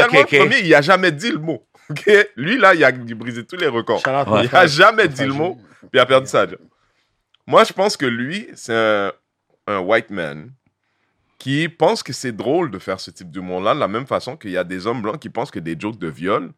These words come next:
Speaker 1: c'est drôle.
Speaker 3: Mhm.
Speaker 1: La même façon, parce que tant que c'est pas
Speaker 3: Comme
Speaker 1: toi
Speaker 3: Grand
Speaker 1: qui
Speaker 3: Papa B,
Speaker 1: subis,
Speaker 3: genre.
Speaker 1: tant que toi, t'es pas capable de voir l'humanité dans celui qui subit, c'est drôle pour toi.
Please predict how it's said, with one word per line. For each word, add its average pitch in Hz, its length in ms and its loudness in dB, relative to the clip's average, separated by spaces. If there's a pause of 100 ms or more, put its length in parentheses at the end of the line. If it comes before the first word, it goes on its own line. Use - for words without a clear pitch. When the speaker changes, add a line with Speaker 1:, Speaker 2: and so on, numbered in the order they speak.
(140)
Speaker 1:
c'est - 200 -16
drôle. 82 280 -12 (240)
Speaker 3:
Mhm. 110 300 -20 (520)
Speaker 1:
La 110 100 4
même 185 160 6
façon, 175 340 4
parce 151 180 2
que 165 80 -2
tant 214 220 0
que - 100 -12
c'est 143 120 0
pas 135 220 4
Speaker 3:
Comme 156 100 -2
Speaker 1:
toi 151 80 2
Speaker 3:
Grand 165 140 10
Speaker 1:
qui - 60 0
Speaker 3:
Papa 156 280 4
B, 139 60 -2
Speaker 1:
subis, 170 200 4
Speaker 3:
genre. 175 260 2 (380)
Speaker 1:
tant 185 140 4
que 185 60 -10
toi, - 160 2
t'es - 140 -2
pas 180 140 2
capable 156 320 -2
de 117 60 -4
voir 135 180 2
l'humanité 123 640 0
dans 127 140 0
celui 160 360 -2
qui 117 120 -12
subit, 117 500 -8 (320)
c'est 214 140 -2
drôle 226 300 2
pour 120 180 -6
toi. 98 240 -2